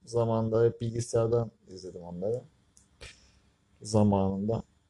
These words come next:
Şimdi televizyona aktarıp izleyebiliyorsun her şeyi.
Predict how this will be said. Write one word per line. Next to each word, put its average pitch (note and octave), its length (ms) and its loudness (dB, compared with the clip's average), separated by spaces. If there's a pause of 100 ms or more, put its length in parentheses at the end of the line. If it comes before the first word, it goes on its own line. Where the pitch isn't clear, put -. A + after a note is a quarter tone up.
(600)
Şimdi B2 320 -2
televizyona A2 640 4
aktarıp G#2+ 340 -4
izleyebiliyorsun F2+ 680 -4
her F2 60 -10
şeyi. B2+ 300 -2